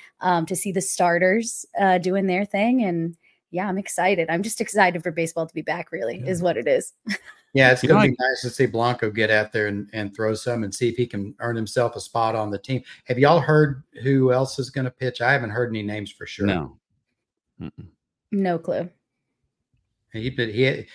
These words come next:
Speaker 3: he said he's gonna play the, the batters or play the, the primary players, but he hasn't given any idea of who's actually gonna play.
Speaker 2: Yeah, if he was talking about Ronel Blanco starting, I'm not, I'm assuming we're not gonna see any big dogs pitching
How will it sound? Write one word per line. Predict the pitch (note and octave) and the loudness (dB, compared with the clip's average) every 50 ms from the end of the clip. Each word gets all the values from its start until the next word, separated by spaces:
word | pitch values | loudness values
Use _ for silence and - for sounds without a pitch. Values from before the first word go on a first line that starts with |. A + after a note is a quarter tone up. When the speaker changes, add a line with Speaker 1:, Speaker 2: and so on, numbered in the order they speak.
| - - _ | -20 -10 _
Speaker 3:
he | - C#3 C3+ | 0 0 2
said | - - D3 D3+ D3 | 4 4 6 6 6
he's | C#3 A#2+ A2+ | 4 2 0
gonna | - B2 A#2 A2+ | -2 -4 -4 -4
play | G#2+ - C3 B2 A#2 A2+ | -4 -2 -2 0 0 0
the, | G#2 G#2+ G#2 G2+ G2 G2 G2 | -2 -2 -2 -4 -4 -6 -8
the | G2+ G2 | -10 -6
batters | G2+ A2 A#2 B2 A2+ G#2+ G2+ G2 - - | 0 2 2 2 2 2 -2 -6 -8 -10
or | - B2 A2 G#2 G2 - _ | -10 -8 -8 -8 -10 -10 _
play | - B2 A#2 A2+ | -6 -6 -4 -4
the, | G#2 G#2+ G#2 G#2+ - G#2 G2 | -4 -6 -6 -8 -10 -12 -12
the | G#2+ G#2 G2 G2 F#2+ - _ _ _ _ - - - - - | -10 -10 -8 -10 -10 -14 _ _ _ _ -20 -20 -20 -16 -4
primary | - C3 B2+ B2+ B2+ A#2 A2+ A2 G#2 | 0 2 2 4 2 2 0 -2 -2
players, | G#2+ - C3+ B2+ C3 B2+ A2 F#2+ - | -2 -2 0 0 2 0 0 -2 -6
but | - G#2 G#2 | -8 -8 -6
he | G#2+ A#2 | -6 -4
hasn't | A#2 A2+ A2 G#2 G#2+ G2 G2 | -4 -4 -4 -6 -8 -8 -4
given | A2+ A2 G#2+ A2 G#2+ | -4 -4 -4 -4 -4
any | G#2 G#2 G#2+ G2+ G#2 | -6 -6 -6 -6 -4
idea | G2+ G#2 G2 G2 G2 G#2+ G#2 G#2 | -4 -4 -6 -6 -6 -6 -4 -4
of | G2+ G2 | -6 -6
who's | - A#2 A2 G2+ G#2+ | -6 -6 -6 -4 -4
actually | G#2+ G#2 G#2 - - G2 G2 | -4 -4 -6 -6 -10 -12 -10
gonna | G2+ G2 F#2 - | -12 -12 -12 -12
play. | - G#2+ G#2 G2 - - _ _ _ _ _ _ _ _ _ _ _ _ _ _ _ _ _ _ _ _ _ _ _ _ _ _ _ _ _ _ _ - | -10 -8 -8 -8 -8 -10 _ _ _ _ _ _ _ _ _ _ _ _ _ _ _ _ _ _ _ _ _ _ _ _ _ _ _ _ _ _ _ -10
Speaker 2:
Yeah, | F#2 E2+ E2 D#2+ D#2+ | -8 -6 -6 -4 -4
if | - G2+ G#2 | -4 -4 -4
he | A2 B2+ E3+ | -2 -2 -2
was | G3 F#3 - | -2 0 2
talking | - E3 D#3+ D3+ - D3+ | 2 2 4 4 2 2
about | C3+ C3 C3 A2+ | 2 4 2 2
Ronel | G#2 G#2+ G#2+ A#2 B2 G#2+ | 2 0 0 0 0 0
Blanco | G2+ A2 A2+ B2 A#2+ - C#3+ B2+ | 2 2 2 2 2 0 -2 -4
starting, | B2+ - - B2+ C3 C#3+ D3 C#3+ D3 C#3+ | -4 -2 -2 0 2 2 2 0 -2 -2
I'm | C3 G#2+ A2+ A#2+ B2 | 0 0 0 0 0
not, | B2 A#2+ G#2 F2 F2 D#2+ - - | 0 -2 -2 -4 -6 -10 -12 -10
I'm | - B2 C3+ | -8 -6 -6
assuming | B2 - - - A#2+ A#2 A2+ A2 G#2+ | -6 -4 -2 0 2 4 4 2 2
we're | G#2+ A2 | 2 0
not | G#2+ G#2 F2 | 0 -2 -2
gonna | F2 F#2 F2+ | -4 -6 -8
see | - - - G#2+ G#2 G2+ | -8 -6 -4 -4 -2 -2
any | G2 F2+ E2 D#2 | -4 -4 -4 -4
big | D#2 G2 F#2+ F#2 | -2 -2 -4 -2
dogs | E2 E2+ E2 D#2+ D#2+ D2 C2+ | -4 -4 -4 -4 -6 -8 -10
pitching | - - D#2 D#2 - - D2+ D2+ D2+ - | -10 -10 -10 -10 -10 -12 -14 -14 -16 -16